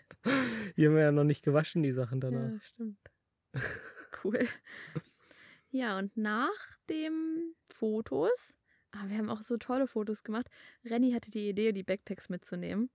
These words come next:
Speaker 2: Und dann haben wir Fotos mit den Backpacks und Hochzeitsoutfits, Hochzeitsoutfits gemacht.
Speaker 1: Mhm.
Speaker 2: Und ich fand die Idee erst total scheiße. Aber es sieht jetzt so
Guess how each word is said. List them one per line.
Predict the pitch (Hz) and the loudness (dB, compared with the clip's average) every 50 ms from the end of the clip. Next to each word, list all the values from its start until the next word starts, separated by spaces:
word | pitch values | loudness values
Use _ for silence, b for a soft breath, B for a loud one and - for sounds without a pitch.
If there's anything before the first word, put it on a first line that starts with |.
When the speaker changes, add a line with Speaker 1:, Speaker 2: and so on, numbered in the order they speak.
| _ _ _ _ _ _ _ _ _ | _ _ _ _ _ _ _ _ _
Speaker 2:
Und | - 214 208 | -4 -2 0
dann | 196 202 196 190 185 185 - - _ - | 2 2 0 0 -2 -4 -6 -8 _ -6
haben | 214 214 208 202 | -4 -4 -2 -4
wir | 196 | -4
Fotos | - - 208 196 - 202 - | -2 -2 -2 -2 -2 -2 -4
mit | 208 196 | -2 -2
den | 208 202 196 | -2 -2 -2
Backpacks | - 202 214 - - 220 208 - - | -4 -6 -6 -6 -6 -8 -6 -6 -6
und | 185 - | -6 -4
Hochzeitsoutfits, | - 208 202 - - 190 - - - - 98 - - 180 - - - - - - - _ _ _ _ _ _ _ | -6 -6 -6 -4 -6 -6 -4 -4 -6 -6 -8 -8 -8 -10 -10 -10 -16 -20 -20 -20 -20 _ _ _ _ _ _ _
Hochzeitsoutfits | - - - - - 233 233 233 - - - - 226 226 - - - - 226 - - - - - | -20 -20 -20 -12 -8 -8 -8 -8 -10 -12 -10 -8 -10 -10 -10 -8 -8 -8 -8 -6 -8 -10 -6 -4
gemacht. | - 220 220 226 294 - - - b b b b b b b b b | -2 0 0 0 0 -2 -6 -14 b b b b b b b b b
Speaker 1:
Mhm. | 156 147 131 123 131 139 | 2 2 4 4 2 0
Speaker 2:
Und | 151 | 0
ich | 208 - | -2 -2
fand | - 233 220 214 | -2 -2 0 0
die | 196 - | -2 -4
Idee | 202 190 196 | -2 -2 0
erst | 190 180 196 - | 0 0 -4 -6
total | - - - 196 185 | -12 -12 -10 -10 -10
scheiße. | - - 190 175 185 190 - 185 196 233 247 _ _ _ _ _ _ _ _ _ - | -8 -8 -6 -6 -6 -6 -4 -4 -4 -4 -4 _ _ _ _ _ _ _ _ _ -6
Aber | 202 196 | -4 -4
es | 196 - | -4 -6
sieht | - 202 - | -4 -2 -2
jetzt | 202 - - | -2 -2 -2
so | 220 | -4